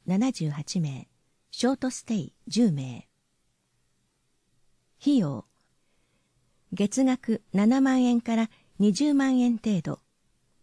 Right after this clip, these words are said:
介護度及び入居者、世帯員の所得により異なる。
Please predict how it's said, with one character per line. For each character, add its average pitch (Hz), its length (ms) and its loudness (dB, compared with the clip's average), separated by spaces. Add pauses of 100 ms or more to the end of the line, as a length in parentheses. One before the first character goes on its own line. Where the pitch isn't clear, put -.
(420)
介 285 240 2
護 285 180 -2
度 165 220 -8 (100)
及 233 220 0
び 185 200 -2 (380)
入 262 220 4
居 269 160 -6
者、 - 260 -8 (540)
世 - 160 -4
帯 285 380 0
員 202 100 4
の 175 80 0
所 - 160 -6
得 220 240 -2
に 220 140 4
よ 208 60 2
り 190 80 -4
異 185 280 -2
な 180 100 0
る。 - 160 -10